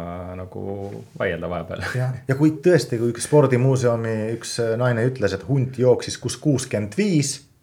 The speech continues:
Speaker 2: väga tore. Läks mul üht novelli sisse. Esimene asi oli,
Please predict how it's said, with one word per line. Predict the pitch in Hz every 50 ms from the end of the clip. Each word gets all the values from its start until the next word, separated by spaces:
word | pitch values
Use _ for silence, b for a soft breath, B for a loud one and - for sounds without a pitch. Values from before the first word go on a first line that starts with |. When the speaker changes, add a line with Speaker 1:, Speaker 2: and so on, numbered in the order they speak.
| _ _ _ _ _ -
Speaker 2:
väga | 87 90 90 101 -
tore. | 165 151 113 82 - - _ _ _ _ _ _ -
Läks | 90 87 - - -
mul | 113 117 113
üht | 95 - - _ _
novelli | 110 113 113 117 117 131 127 117 110 117 113
sisse. | 127 165 156 - - - 120 110 - B B B B B B B B B _ - -
Esimene | 117 117 120 120 117 113 110 113
asi | 127 131 127 120 110
oli, | 101 101 101